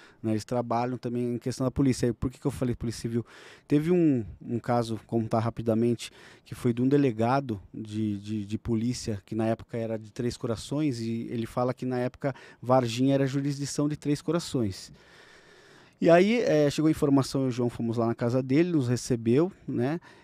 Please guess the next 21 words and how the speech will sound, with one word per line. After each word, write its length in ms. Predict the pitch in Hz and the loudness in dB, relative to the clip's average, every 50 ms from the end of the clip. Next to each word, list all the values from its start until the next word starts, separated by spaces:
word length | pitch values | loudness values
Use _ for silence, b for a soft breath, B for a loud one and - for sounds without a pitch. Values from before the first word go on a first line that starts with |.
| b | b
E 140 | b 143 139 | b -2 2
aí 80 | 147 156 | 2 2
ele 140 | 170 175 175 | 2 2 0
comentou 480 | - 202 190 220 233 208 - 214 190 | -2 -2 0 0 -4 -2 0 0 0
que 100 | - - | 2 2
na 140 | 165 151 143 | 2 4 4
época, 580 | 135 135 131 - - 131 - - 123 117 113 104 - 160 - _ _ - | 4 4 2 2 0 -6 -2 0 0 0 0 -2 -8 -20 -20 _ _ -12
é, 640 | - 113 110 107 107 104 104 101 101 101 98 - - | -6 -2 2 4 4 4 4 4 2 2 0 -2 -4
ele 220 | 104 127 117 117 | -2 -2 -2 -2
foi 160 | - - 139 | 0 2 2
investigar, 520 | 135 123 123 135 - - - 127 120 123 131 | 2 4 2 0 -2 -2 -6 -2 -2 -2 -2
chegou 240 | 127 - 139 120 123 | -2 -4 -2 -2 -2
isso 80 | - | -4
pra, 140 | - 135 123 | -2 -4 -2
na 140 | 120 120 117 | -2 -2 -2
delegacia, 500 | 117 117 113 120 113 120 113 - - 127 | -2 -2 -4 -2 -2 -4 -4 -4 -6 -6
ele 80 | 117 | -8
foi 160 | 113 - - 120 | -6 -6 -6 -4
investigar 480 | 117 113 113 - - - 110 113 113 | -4 -4 -4 -6 -4 -4 0 2 2
esse 180 | 113 98 - - - | 2 2 -2 -6 -6
caso. 480 | - 123 120 135 151 170 170 - - | -2 2 4 4 4 2 0 -4 -16